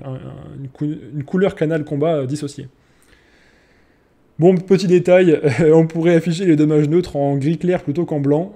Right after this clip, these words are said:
euh, puisque, euh, alors ça je sais que, je sais que ça fait jaser pas mal de monde, euh, la, mes couleurs d'interface, euh, mais je trouve que le plus logique c'est évidemment de mettre les, le canal, euh, combat et information en blanc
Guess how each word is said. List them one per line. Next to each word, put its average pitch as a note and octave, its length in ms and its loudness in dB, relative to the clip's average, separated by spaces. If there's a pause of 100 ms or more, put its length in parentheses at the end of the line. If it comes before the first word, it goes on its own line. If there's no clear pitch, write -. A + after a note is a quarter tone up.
euh, C3 140 -6
puisque, C3 320 -10
euh, C3+ 460 0
alors B2 160 -6
ça D3+ 100 -2
je C3 100 -4
sais C3+ 180 -8
que, A2+ 340 -12
je A#2+ 100 -12
sais C3+ 140 -10
que - 80 -16
ça B2+ 80 -8
fait C3+ 100 -6
jaser C3 220 -2
pas D3+ 80 -4
mal C#3 160 -4
de C#3 80 -2
monde, D#3 220 -4
euh, B2 220 -4
la, C#3 140 -4
mes D3+ 180 0
couleurs E3 220 -2
d'interface, D3 540 -6 (580)
euh, C3 220 0
mais D#3+ 100 4
je E3+ 80 4
trouve G#3 160 0
que G3+ 100 0
le D#3 120 6
plus F3+ 100 -2
logique F#3 320 0
c'est D#3 140 -2
évidemment D#3 400 0
de D3 80 0
mettre D3+ 240 -2
les, C3+ 100 -2
le C#3 240 -4
canal, D3 340 -2
euh, B2 380 -6
combat D3+ 400 -2
et D#3 80 -4
information C#3+ 640 -6
en C3+ 60 -2
blanc C#3+ 280 -4